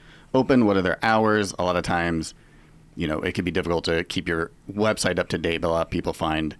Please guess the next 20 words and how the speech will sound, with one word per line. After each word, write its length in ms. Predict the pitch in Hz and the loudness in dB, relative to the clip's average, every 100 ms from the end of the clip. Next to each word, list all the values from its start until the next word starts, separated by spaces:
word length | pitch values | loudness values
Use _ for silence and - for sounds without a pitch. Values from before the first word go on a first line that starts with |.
| - - - - | -18 -20 -20 -6
keeping 320 | 90 87 82 | -4 -2 -4
the 80 | - | 0
Facebook 360 | 127 120 101 | 0 2 0
page 380 | - 85 80 78 | 0 0 0 -2
more 200 | 80 82 | -2 0
up 100 | 80 | -2
to 100 | - | -2
date 200 | 80 80 | -4 -2
is 160 | 80 90 | -4 -4
easier 280 | 104 98 92 | -2 0 0
for 120 | - | -2
them. 200 | 85 80 | -2 -2
So 120 | 73 82 | -2 -2
I'll 140 | 82 | -2
make 180 | 82 82 | -2 -4
sure 140 | 87 | -4
to 60 | 82 | -6
double 420 | 78 - 87 82 | -8 -2 0 0
check 320 | - 90 82 | -2 -2 -2
that. 340 | - 80 78 | -2 -2 -4